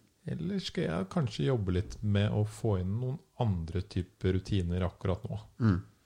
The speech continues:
Speaker 1: Som jeg kanskje også kan bruke når jeg er på ferie.
Speaker 2: Mm.
Speaker 1: Når du er et annet sted.
Speaker 2: Ja, og det, og det der er vevert, fordi, eh, man kan bruke månedsvis på å bygge opp en, eh, vane, og så kan du bruke fire dager på å, å nesten ødelegge den.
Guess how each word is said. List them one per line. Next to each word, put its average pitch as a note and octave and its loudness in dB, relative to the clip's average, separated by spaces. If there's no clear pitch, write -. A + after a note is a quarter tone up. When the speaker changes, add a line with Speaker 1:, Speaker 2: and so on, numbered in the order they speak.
Speaker 1:
Som A2+ 0
jeg A2 0
kanskje G#2+ 2
også G2+ 0
kan D3 4
bruke D#3 4
når B2+ 2
jeg A2+ 2
er A2 -4
på A2 0
ferie. F2 2
Speaker 2:
Mm. G2 4
Speaker 1:
Når A2 4
du G#2+ 8
er G#2 10
et G#2 4
annet F#2+ 2
sted. E2+ -2
Speaker 2:
Ja, C3+ 10
og D3 6
det, D3 12
og C#3+ 4
det D3 10
der D3 12
er C#3+ 10
vevert, C3 10
fordi, C#3+ 4
eh, C3+ 8
man C3 4
kan C3 2
bruke B2 6
månedsvis A2+ 6
på A#2+ 0
å A#2 -4
bygge G2 6
opp - 0
en, G#2+ 6
eh, A2 8
vane, G#2+ 6
og C3 2
så A#2 0
kan A2 2
du G#2 6
bruke G2+ 6
fire F2 4
dager D#2 2
på - -4
å, E2 -2
å F2+ 0
nesten A2 4
ødelegge F2 0
den. G#2+ 2